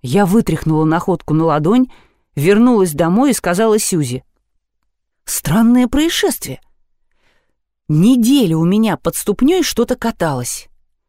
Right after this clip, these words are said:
Пару раз трясла ботинки и ничего. А сейчас нашла горох». «Это Геракл»,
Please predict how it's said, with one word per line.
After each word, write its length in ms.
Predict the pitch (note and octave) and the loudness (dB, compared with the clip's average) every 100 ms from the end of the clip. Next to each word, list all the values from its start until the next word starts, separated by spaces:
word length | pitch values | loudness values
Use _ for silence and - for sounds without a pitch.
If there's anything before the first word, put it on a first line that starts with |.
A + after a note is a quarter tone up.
| _ - | _ -4
Пару 320 | F3 B3 C4 | 0 0 2
раз 260 | A3 A#3+ | 0 -2
трясла 420 | - F#3+ - G3+ G#3+ | -4 -4 -2 0 0
ботинки 680 | G3 - G3+ C#4 C#4 C4 C4 | -2 -2 0 2 2 0 -2
и 240 | - F#3 | -2 0
ничего. 760 | G3+ F#3+ - F#3 E3+ C3+ A#2+ - _ _ _ - | 0 -2 -4 -6 -6 -6 -8 -12 _ _ _ -4
А 100 | B3+ | -2
сейчас 400 | E4 E4 A4 E4+ | 0 0 0 0
нашла 480 | F4 - D4 C#4+ C#4+ _ _ _ _ - | -2 -2 -2 -4 -6 _ _ _ _ -6
горох». 600 | G#4 A#4+ D4 C3+ - - _ _ _ _ _ _ _ _ _ _ _ _ _ _ _ _ _ | 0 2 4 0 -2 -20 _ _ _ _ _ _ _ _ _ _ _ _ _ _ _ _ _
«Это 360 | F#4 F4+ - C4 | 0 0 2 0
Геракл», 680 | G3 A3 G#3+ G3+ F#3 F3 | 2 2 2 0 -4 -8